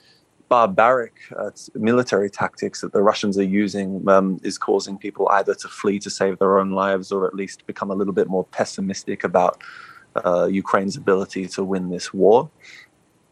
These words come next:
Um, I'm going to be looking at, of course, Russian society to see whether, uh, you know, Vl-, Vladimir Putin's calculus, uh, remains the same and whether he feels like he can hold on at home or whether he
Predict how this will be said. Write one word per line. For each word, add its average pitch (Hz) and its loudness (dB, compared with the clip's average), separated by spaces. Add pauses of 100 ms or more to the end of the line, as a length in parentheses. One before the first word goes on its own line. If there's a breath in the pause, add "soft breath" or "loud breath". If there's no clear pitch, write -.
(160)
Um, 95 2
I'm 98 0
going 104 0
to - -10
be 90 -8
looking 120 -4
at, 98 -2
of 101 -12
course, 98 -4
Russian 110 0
society 98 -4
to 95 -10
see 104 -2
whether, 92 4 (720 soft breath)
uh, 90 2 (280)
you 98 -16
know, 95 -8
Vl-, - -6
Vladimir 104 2
Putin's 95 -8
calculus, - -4
uh, 98 2
remains 98 0
the 95 -6
same 101 -2
and 98 -2
whether 98 4
he 95 -4
feels 98 -2
like 92 -2
he 104 -8
can 101 -8
hold 98 -2
on 101 2
at 104 -8
home 110 -2
or 98 -2
whether 98 -2
he 90 -10